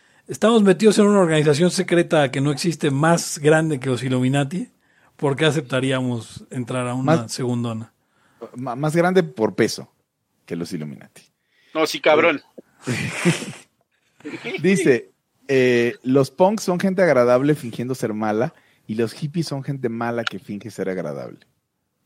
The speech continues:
Speaker 2: Y a ti te gustó mucho, Pepe.
Speaker 1: Sí, es que, es que obviamente es, es ahí, este, o sea, la comparación clara entre una persona que, que, que, que no era, o sea, voy a, voy a poner la, la quinta esencia del hippie,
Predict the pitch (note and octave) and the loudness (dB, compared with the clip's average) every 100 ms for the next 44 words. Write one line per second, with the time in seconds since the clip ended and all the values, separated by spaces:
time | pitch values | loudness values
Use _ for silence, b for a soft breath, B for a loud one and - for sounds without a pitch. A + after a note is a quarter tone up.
0 | _ _ - A#2 D#3 D#3 B2+ B2 G#2+ F2+ | _ _ -2 0 2 2 0 0 -4 -6
1 | F#2+ D#2+ A1+ - - C#4 G#3+ F#3 A#3+ F#3+ | -10 -12 -14 -10 -2 4 4 4 2 4
2 | F#3+ - A#3+ A#3 G3+ G#3+ A3+ G3+ F3+ D#3 | 2 4 4 4 2 0 0 -2 -2 -2
3 | - F3+ F#3 G3 F#3 E3+ C#3+ B2 E3 C3+ | 2 2 2 -2 -2 -2 -2 0 0 0
4 | B2+ C3 B2+ C3+ B2+ E3 D#3+ F3+ - b | -2 -4 -2 -2 -2 -2 -4 -4 -8 b
5 | b b b b E3+ E3+ D#3+ D#3+ C#3 C3 | b b b b 2 4 6 6 4 2
6 | B2 B2+ A#2+ A#2+ A#2+ A#2+ A#2 _ - b | 0 0 2 2 0 -2 -4 _ -20 b
7 | b b G3 G#3 G3 G3+ G#3+ G#3 F#3 F3 | b b 4 4 4 6 6 6 4 4
8 | D#3+ C#3+ D#3 C#3 D#3+ D#3 C#3+ F3 G#3+ C4+ | 4 0 -2 -2 0 -2 0 0 4 4
9 | C4+ B3+ A#3+ A#3 A#3 A#3 G3 - _ G#3 | 6 6 6 6 6 4 -2 -16 _ -12
10 | F#3+ F#3 G3+ G#3 A3 G#3+ A3+ B3 D4+ B3+ | -10 -8 -6 -4 -2 4 4 4 2 4
11 | D4 C#4+ A#3+ A#3+ B3 G3 E3 D#3+ A#3+ A#3 | 4 4 2 2 0 0 0 0 -2 -2
12 | A#3+ G3+ G#3 A3+ G3 D#3 F#3 C#3 F#3 | -2 0 0 2 0 0 -4 -4 -6